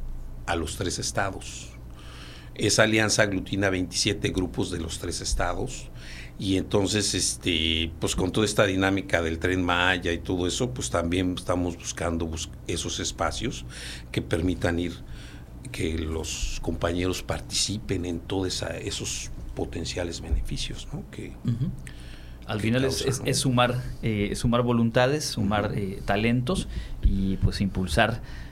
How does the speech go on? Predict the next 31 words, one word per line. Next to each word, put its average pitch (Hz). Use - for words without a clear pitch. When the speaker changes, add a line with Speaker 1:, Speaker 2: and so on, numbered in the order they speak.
Speaker 2:
hacer 113
lo 120
más 139
equilibrada 123
posible 117
la 98
cancha 113
del 104
turismo 113
en 101
esta 110
Speaker 1:
Sí, 107
Speaker 2:
región, 131
Speaker 1:
sí. -
Speaker 2:
que 87
como 85
decíamos, 95
pues, 95
bueno, 95
dista 123
mucho 127
de 101
estar 110
en 107
condiciones 95
de, 87
de 98
equilibrio, 117
pero 98
al 92
final 107